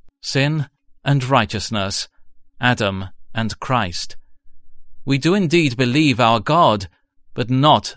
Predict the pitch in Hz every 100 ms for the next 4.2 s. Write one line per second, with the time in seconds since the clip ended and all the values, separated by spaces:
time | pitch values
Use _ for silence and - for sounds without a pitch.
0 | - 107 101 110 101 131 104 92 - -
1 | - - - - - 117 117 123 147 120
2 | 147 151 127 113 107 - 151 185 143 120
3 | 95 90 - - - - 123 135 139 185
4 | -